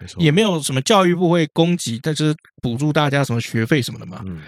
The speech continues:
Speaker 2: 所以你要真的去请一个人过来当一对一家教班。
Speaker 1: 没错。
Speaker 2: 你以前有请过家教吗？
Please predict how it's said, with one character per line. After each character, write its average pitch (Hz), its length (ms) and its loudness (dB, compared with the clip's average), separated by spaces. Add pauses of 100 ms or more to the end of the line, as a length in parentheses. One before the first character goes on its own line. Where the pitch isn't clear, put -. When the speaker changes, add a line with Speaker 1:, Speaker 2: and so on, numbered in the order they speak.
Speaker 2:
所 302 100 2
以 285 60 4
你 143 140 4
要 196 260 2
真 202 180 4
的 151 140 2
去 170 180 0
请 - 340 -2
一 123 120 -8
个 143 160 2
人 107 180 -10
过 131 180 0
来 120 180 -6
当 123 200 -2
一 143 140 -2
对 139 180 2
一 123 100 0
家 120 160 0
教 117 160 -2
班。 110 200 -10 (240)
Speaker 1:
没 101 100 -16
错。 92 140 -12 (120)
Speaker 2:
你 180 120 6
以 170 40 4
前 160 120 4
有 147 180 0 (380)
请 131 140 2
过 139 100 2
家 127 140 2
教 123 180 0
吗？ 107 120 -6